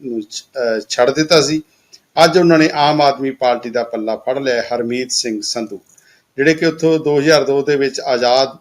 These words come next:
ਉਮੀਦਵਾਰ ਵਜੋਂ ਚੋਣ ਜਿੱਤਦੇ ਆ, ਫਿਰ ਵੀਹ ਸੌ ਸੱਤ ਤੇ ਵੀਹ ਸੌ ਬਾਰਾਂ ਦੇ ਵਿੱਚ ਸ਼੍ਰੋਮਣੀ ਅਕਾਲੀ ਦਲ ਦੀ ਟਿਕਟ ਉੱਤੇ ਵਿਜੇਤਾ ਬਣੇ ਤੇ ਮੁੱਖ ਪਾਰਲੀਮਾਨੀ ਸਕੱਤਰ ਵਜੋਂ ਵੀ ਉਹ ਨਿਯੁਕਤ ਰਹੇ। ਕਹਿੰਦਾ ਭਾਵ ਕਿ ਅੱਜ ਉਹਨਾਂ ਨੇ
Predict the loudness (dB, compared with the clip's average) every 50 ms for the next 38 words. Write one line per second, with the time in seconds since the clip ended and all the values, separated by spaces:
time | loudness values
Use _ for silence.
0 | _ -12 -10 -8 -6 -4 -4 -4 -2 0 0 0 0 0 -2 -4 -4 -2 -4 -4
1 | -4 -4 -6 -4 -4 -4 -6 -8 -8 -10 -8 -6 -2 -2 -2 -2 -2 -2 -2 -2
2 | -2 -2 -4 -6 -6 -6 -6 -6 -2 -2 -4 -4 -6 -12 -12 -10 -10 -8 -8 -10
3 | -10 -10 -10 -8 -6 -4 -2 -2 -2 -2 -4 -4 -6 -6 -8 -12 -14 -20 _ _
4 | _ _ _ _ _ _ -10 -4 0 0 2 2 4 4 4 2 2 -2 -4 -2
5 | 0 0 0 2 2 0 0 0 0 -4 -4 -4 -6 -6 -6 -8 -8 -10 -10 -8
6 | -8 -8 -8 -8 -8 -8 -8 -6 -4 -4 -4 -4 -6 -8 -8 -8 -10 -10 -10 -10
7 | -10 -12 _ _ -16 -14 -10 -6 -6 -8 -8 _ -2 0 0 0 0 -2 -4 -4
8 | -4 -4 -4 -4 -6 -8 -8 -8 -8 -8 -8 -8 -8 -6 -6 -8 -8 -8 -10 -8
9 | -8 -8 -8 -8 -8 -8 -8 -8 -8 -8 -10 -12 -12 _ -12 -10 -8 -6 -8 -8
10 | -10 _ _ _ _ _ _ _ _ _ _ _ -2 2 4 4 4 4 4 4
11 | 4 2 2 -2 -10 _ _ _ _ _ -4 -4 -4 -4 -2 0 0 0 0 0
12 | -2 -2 0 0 0 0 -2 -4